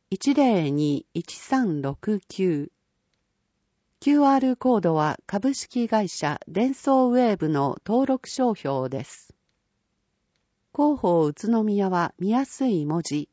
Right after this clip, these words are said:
ユニバーサルデザインフォントを使用しています。ユーディーフォント、より優しい文字で広報します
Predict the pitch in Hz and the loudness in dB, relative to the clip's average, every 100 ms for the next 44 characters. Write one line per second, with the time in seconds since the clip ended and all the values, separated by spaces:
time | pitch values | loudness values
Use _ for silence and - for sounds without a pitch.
0 | _ 165 196 240 277 262 254 233 226 202 | _ -2 2 2 4 2 2 0 0 0
1 | 185 185 269 262 262 - 262 240 - 160 | 0 0 2 2 0 0 -2 -2 -2 0
2 | 147 139 - - 180 208 214 208 - - | 0 -2 -6 -6 -2 0 2 0 -4 -4
3 | 175 156 151 139 - - _ _ _ _ | -2 -2 -2 -4 -8 -20 _ _ _ _
4 | _ _ _ _ _ _ _ - 220 285 | _ _ _ _ _ _ _ -4 0 2
5 | 269 262 247 - 202 156 - 156 139 - | 2 0 0 -2 -4 -4 -6 -6 -6 -12
6 | _ 190 220 269 240 202 - 269 - 254 | _ -4 -2 0 0 -2 -4 -6 -4 -2
7 | 240 247 - 151 143 139 - 262 240 151 | -2 -2 -4 -4 -4 -6 -2 -2 -2 -4
8 | 135 - - 139 143 - | -4 -6 -8 -8 -8 -18